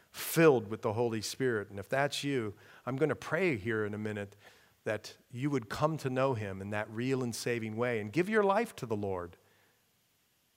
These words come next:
For those who are, uh, uh, nervous and wondering, uh, during this time, oh, don't you see how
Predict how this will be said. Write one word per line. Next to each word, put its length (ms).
For 120
those 380
who 160
are, 240
uh, 240
uh, 200
nervous 720
and 240
wondering, 640
uh, 200
during 260
this 220
time, 520
oh, 360
don't 280
you 100
see 600
how 220